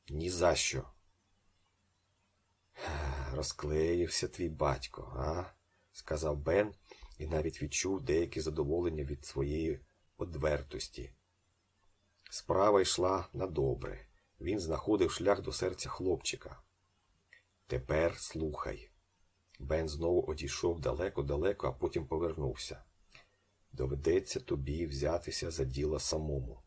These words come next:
Деві, нічого не вдієш. Слухай, колеса вільні? Так,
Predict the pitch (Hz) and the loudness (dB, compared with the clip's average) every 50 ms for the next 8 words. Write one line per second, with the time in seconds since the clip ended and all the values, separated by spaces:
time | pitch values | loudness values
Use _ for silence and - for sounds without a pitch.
0 | _ _ _ _ _ _ _ _ _ _ _ _ _ _ _ _ _ _ _ _ | _ _ _ _ _ _ _ _ _ _ _ _ _ _ _ _ _ _ _ _
1 | _ _ _ _ _ - 69 67 71 69 67 62 57 50 - - - _ _ _ | _ _ _ _ _ -12 -2 0 2 2 4 2 0 -4 -6 -10 -20 _ _ _
2 | _ _ _ _ _ _ _ _ _ _ _ _ _ _ - 78 78 78 69 - | _ _ _ _ _ _ _ _ _ _ _ _ _ _ -8 -4 -4 -4 -2 0
3 | - 92 92 95 92 98 95 87 80 73 67 62 58 - - - - - - - | 4 6 6 6 6 4 -2 -2 -2 -2 -4 -6 -6 -6 -6 -10 -12 -14 -18 -18
4 | _ _ _ _ _ _ _ _ _ _ _ - - - 80 82 - - - 67 | _ _ _ _ _ _ _ _ _ _ _ -10 -8 -2 -2 -2 0 0 -2 -4
5 | 62 - - - _ _ _ _ _ _ _ _ _ _ _ _ - 90 87 90 | -6 -8 -14 -20 _ _ _ _ _ _ _ _ _ _ _ _ 2 4 6 8
6 | 95 92 82 - - 85 82 - - - - - 98 117 117 98 76 67 65 - | 8 8 6 4 2 0 -2 -4 -8 -12 -4 2 2 2 4 2 -2 -4 -6 -8
7 | - _ _ _ _ _ _ _ _ _ _ _ _ _ _ _ _ _ _ _ | -18 _ _ _ _ _ _ _ _ _ _ _ _ _ _ _ _ _ _ _
8 | _ _ _ _ _ _ - _ - 90 87 87 - - - - | _ _ _ _ _ _ -12 _ -2 -2 -2 -2 -4 -8 -14 -14